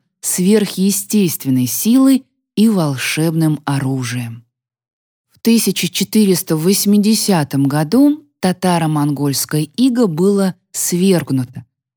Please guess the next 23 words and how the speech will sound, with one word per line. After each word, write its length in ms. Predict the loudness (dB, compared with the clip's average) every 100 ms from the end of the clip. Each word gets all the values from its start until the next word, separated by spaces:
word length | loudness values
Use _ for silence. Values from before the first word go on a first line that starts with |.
| _ _
Но 200 | 2 2
к 80 | 2
тому 340 | 2 4 4
времени 720 | 2 2 4 4 6 4 4 0
в 120 | -2
результате 720 | 0 0 -2 0 0 0 0
распада 680 | -2 -2 -2 -2 0 0 -4 _ -8
Золотой 800 | -2 0 0 0 0 0 0 -2
Орды 440 | -2 2 4 2 _ _ _
образовался 840 | -4 0 2 2 4 4 2 0 0
ряд 340 | 2 2 0 -2
государств, 1000 | 0 0 0 -2 0 0 2 0 -4 -14
в 80 | -4
том 240 | -2 -2
числе 380 | -2 -6 -4 -4
Казанское 880 | -2 -2 0 0 0 0 -2 -6 -6
ханство, 600 | -2 2 2 2 -2 -4 _ _ _
которое 440 | -4 0 2 2 0
продолжало 960 | 0 0 2 2 0 0 0 0 2 2
жестокую 680 | 0 -2 -2 -2 0 -2
политику 720 | -2 -2 -2 -2 -4 -4 -4 -4 _ -10
золотоордынских 1300 | -2 0 0 -2 -4 -4 -4 -4 -2 0 -2 -4 -8
ханов. 600 | -6 -4 -2 -2 -6